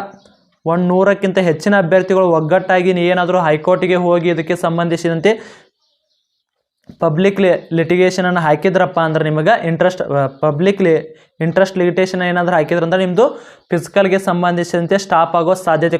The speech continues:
ಕೂಡ ಇರ್ತದೆ. ಅವ್ರಿಗೆ already ಪ್ಲ್ಯಾನನ್ನು ಮಾಡಾಕತ್ತಾರ, ಅದೇನಾರ ಯಶಸ್ವಿ ಆತಪ್ಪ ಅಂದ್ರೆ ಇದು ಫಿಸಿಕಲ್ಗೆ ಸಂಬಂಧಿಸಿದಂತೆ ನಿಮ್ಮದು ಫಿಸಿಕಲ್ ಕೂಡ ಸ್ಟಾಪ್ ಆಗ್ತದೆ. ಅದಕ್ಕಾಗಿ ನೀವು ಹೆಚ್ಚಿನ ಅಭ್ಯರ್ಥಿಗಳು ಅವ್ರಿಗೆ ಏನಾದರೂ ಸಾಥನ್ನು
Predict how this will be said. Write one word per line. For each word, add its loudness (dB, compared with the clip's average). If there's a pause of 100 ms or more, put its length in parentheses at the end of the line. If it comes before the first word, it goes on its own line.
ಕೂಡ 2 (140)
ಇರ್ತದೆ. 0 (320)
ಅವ್ರಿಗೆ 0 (100)
already 2 (340)
ಪ್ಲ್ಯಾನನ್ನು 0 (100)
ಮಾಡಾಕತ್ತಾರ, 0 (460)
ಅದೇನಾರ 4
ಯಶಸ್ವಿ 0
ಆತಪ್ಪ 0
ಅಂದ್ರೆ 2
ಇದು 0
ಫಿಸಿಕಲ್ಗೆ 0 (100)
ಸಂಬಂಧಿಸಿದಂತೆ -2 (420)
ನಿಮ್ಮದು 0
ಫಿಸಿಕಲ್ -2
ಕೂಡ 2 (100)
ಸ್ಟಾಪ್ 0
ಆಗ್ತದೆ. -2 (120)
ಅದಕ್ಕಾಗಿ 2
ನೀವು 2
ಹೆಚ್ಚಿನ 0 (100)
ಅಭ್ಯರ್ಥಿಗಳು 2
ಅವ್ರಿಗೆ 2
ಏನಾದರೂ 2 (100)
ಸಾಥನ್ನು 2